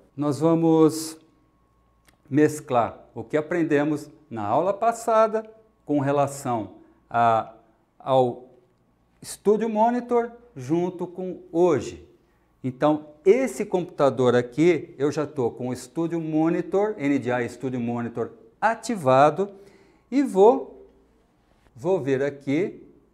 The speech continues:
e escolher o que que eu quero que ele seja. Por exemplo, eu posso querer que ele seja uma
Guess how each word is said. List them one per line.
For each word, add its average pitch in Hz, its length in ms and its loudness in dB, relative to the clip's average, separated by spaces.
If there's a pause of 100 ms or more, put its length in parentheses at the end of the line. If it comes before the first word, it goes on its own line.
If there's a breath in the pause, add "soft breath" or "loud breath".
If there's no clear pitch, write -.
(1700)
e 233 420 -10
escolher 208 840 4
o 175 80 -2
que 226 160 -8
que 240 120 -4
eu 254 100 2
quero 220 680 2 (100)
que 190 100 2
ele 208 160 4
seja. 175 500 0 (680)
Por 220 140 8
exemplo, 127 400 2
eu 117 40 -4
posso 170 300 0
querer 170 280 0
que 180 100 -4
ele 147 80 0
seja 180 460 0
uma 170 500 0